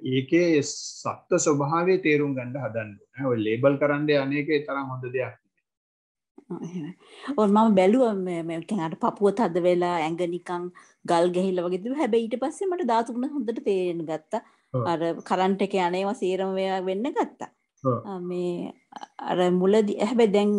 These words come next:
Speaker 2: මොකක් හරි ක-, මට තේරෙන මොකක් හරි වුණ ගාම කෙලින්ම ඇඟට යන්නේ, හිත යනවා.
Speaker 1: ඔව්.
Speaker 2: ඉබේම හැබැයි ඒකෙන්, අ, ඩිස්ට්‍රැක්ට් කරනවා.
Speaker 1: ඔව්, ඒ ඇඟට හිත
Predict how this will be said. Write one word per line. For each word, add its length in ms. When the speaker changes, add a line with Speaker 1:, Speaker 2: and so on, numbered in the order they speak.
Speaker 2:
මොකක් 280
හරි 100
ක-, 200
මට 240
තේරෙන 320
මොකක් 160
හරි 160
වුණ 220
ගාම 300
කෙලින්ම 360
ඇඟට 380
යන්නේ, 400
හිත 160
යනවා. 500
Speaker 1:
ඔව්. 220
Speaker 2:
ඉබේම 360
හැබැයි 420
ඒකෙන්, 400
අ, 180
ඩිස්ට්‍රැක්ට් 600
කරනවා. 380
Speaker 1:
ඔව්, 180
ඒ 160
ඇඟට 320
හිත 220